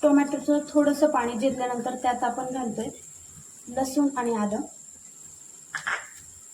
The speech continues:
त्यानंतर जे सात ते आठ आपण काजू घेतले ते घालून घेऊ, म्हणजे सगळं एकत्रच भाजून निघेल.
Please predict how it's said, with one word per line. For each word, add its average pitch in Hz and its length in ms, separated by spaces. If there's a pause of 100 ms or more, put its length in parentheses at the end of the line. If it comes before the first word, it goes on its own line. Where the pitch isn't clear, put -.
(600)
त्यानंतर 262 440
जे 269 100
सात 254 360
ते 262 40
आठ 247 180
आपण 254 240
काजू 233 360
घेतले 240 240 (360)
ते 254 120
घालून 226 300
घेऊ, 214 140 (380)
म्हणजे 247 260
सगळं 262 240
एकत्रच 269 540
भाजून 233 300
निघेल. 208 300